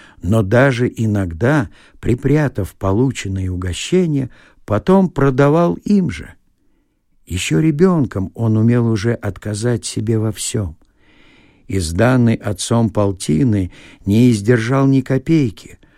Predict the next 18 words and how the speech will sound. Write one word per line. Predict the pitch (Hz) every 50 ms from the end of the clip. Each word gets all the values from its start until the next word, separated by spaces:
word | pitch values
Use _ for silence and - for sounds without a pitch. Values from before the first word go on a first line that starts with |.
| _ _ _ _ _ -
Напротив, | - 92 101 - - 123 135 185 202 160 - - - - - _ _ _ _ _ _ _
в | - -
тот | - _ - 95 156 147 110
же | 98 95 117 117
год | 104 101 127 165 165 - -
уже | 120 113 101 120 123 113
сделал | 90 85 80 78 98 117 143 151 143 127 117 104
к | - -
ней | 92 95 107 127 143 139 135 - - - - -
приращение, | - 95 98 95 95 95 104 107 104 - - - - 160 185 180 147 104 90 80 - - - - - - - - - - _ _ _ _ _ _ _ _ _ _ _ _
показав | - - 87 - 92 87 80 92 107 110 - - - -
оборотливость | - 107 101 82 90 90 90 90 104 135 160 - - - 101 92 87 90 - - _
почти | - 101 95 - - - - 120 127
необыкновенную. | 131 131 127 123 127 131 - - 135 139 147 156 151 143 120 82 - - - - _ _ _ _ _ - _ _ _
Слепил | - - - - 90 95 92 90 - 135 135 131 117 110
из | 104 92 80
воску | 85 90 104 110 104 - - 101
снегиря, | 90 - - 95 92 87 82 85 85 85 98 123 135 127 104 92